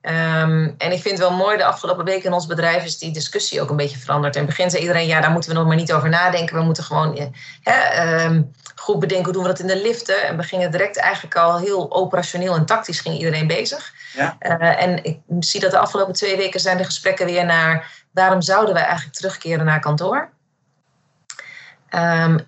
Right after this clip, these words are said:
Speaker 1: en ik denk dat als je daarover hebt, is waar heb je behoefte aan als mens? Althans, waar heb ik behoefte aan?
Speaker 2: Ja.
Speaker 1: Ehm, is het weer mensen zien. En weer echt even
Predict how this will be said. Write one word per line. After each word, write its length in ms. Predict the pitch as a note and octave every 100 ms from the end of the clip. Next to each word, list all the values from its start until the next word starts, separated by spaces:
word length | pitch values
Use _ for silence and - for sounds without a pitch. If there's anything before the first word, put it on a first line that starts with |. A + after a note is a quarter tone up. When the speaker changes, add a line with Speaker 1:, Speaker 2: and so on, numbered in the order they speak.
| _
Speaker 1:
en 380 | - D#3+ D#3+ D#3+
ik 140 | D#3+
denk 220 | E3 F3
dat 160 | E3 D#3
als 160 | E3+ -
je 80 |
daarover 560 | D3+ D#3 D#3 D3 D3+ D#3
hebt, 220 | F3+ G3
is 160 | F#3 -
waar 240 | E3+ E3
heb 220 | F3 D#3+ -
je 180 | - C3+
behoefte 340 | D3+ E3+ A3
aan 100 | G#3+
als 120 | G3+
mens? 200 | F3+ A3
Althans, 320 | - - D#3
waar 140 | D3+ D#3+
heb 120 | F3
ik 160 | G#3+ F#3+
behoefte 300 | A3 G#3+ G3+
aan? 420 | - F#3+ F#3+ F#3+ -
Speaker 2:
Ja. 180 | - - _ _ _ -
Speaker 1:
Ehm, 960 | D3+ E3+ E3+ E3 E3 D#3+ D#3+ D#3 - - _ -
is 120 | E3+
het 140 | E3 D3+
weer 160 | E3
mensen 280 | E3 E3 -
zien. 340 | F3 D3+ D3+ - _ _ _ -
En 180 | D#3
weer 220 | D#3+ D#3+ C3+
echt 400 | F3 - - -
even 560 | D#3+ D#3+ D#3+ E3 C3